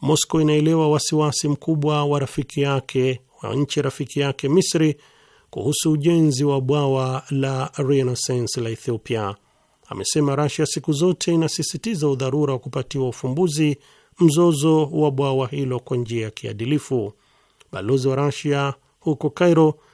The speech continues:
ametilia mkazo pia kwamba nchi tatu jirani, yaani Misri, Sudan na Ethiopia,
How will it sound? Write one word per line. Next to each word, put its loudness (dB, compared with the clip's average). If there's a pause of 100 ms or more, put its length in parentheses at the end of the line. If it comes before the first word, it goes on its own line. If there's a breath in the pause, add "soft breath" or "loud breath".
(400 soft breath)
ametilia 4
mkazo 2
pia 0
kwamba 0
nchi -4
tatu -2
jirani, 0
yaani -4
Misri, 2
Sudan 0
na 0
Ethiopia, -2